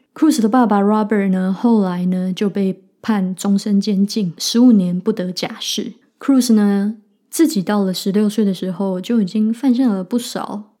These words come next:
各式各样的小罪名哦。比如说，在大麻当时在加拿大还没有合法化的时候，他就已经抽过大麻了。他也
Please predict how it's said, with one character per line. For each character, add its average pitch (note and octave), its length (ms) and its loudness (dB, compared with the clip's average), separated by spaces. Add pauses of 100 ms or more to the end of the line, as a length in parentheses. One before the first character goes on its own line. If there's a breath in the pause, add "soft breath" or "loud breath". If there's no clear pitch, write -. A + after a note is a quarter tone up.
各 B3+ 160 2
式 A#3 220 -2
各 A3 220 -2
样 G#3+ 200 2
的 G#3 260 -8
小 - 300 -10
罪 G3+ 260 -2
名 - 300 -8
哦。 G#3 220 -8 (360)
比 G#3+ 100 2
如 G#3 120 4
说， A#3 320 -2
在 A3 420 -2 (120)
大 A3+ 180 2
麻 F#3 240 -2
当 G#3 220 0
时 G3+ 180 -4
在 G3+ 160 -2
加 G3+ 160 0
拿 F#3 140 -4
大 G3 160 -2
还 F#3+ 120 -6
没 G3+ 120 4
有 A3 100 2
合 F#3 160 -2
法 F#3 160 -8
化 G3 260 -6
的 E3 120 -8
时 - 180 -10
候， F#3 380 -8
他 G3 120 -10
就 G3 140 -4
已 F#3+ 60 0
经 F#3+ 180 -2
抽 G#3+ 160 -6
过 G3+ 160 -2
大 F#3+ 200 -4
麻 - 200 -8
了。 - 220 -12 (640 loud breath)
他 G3 160 -2
也 F#3 600 -4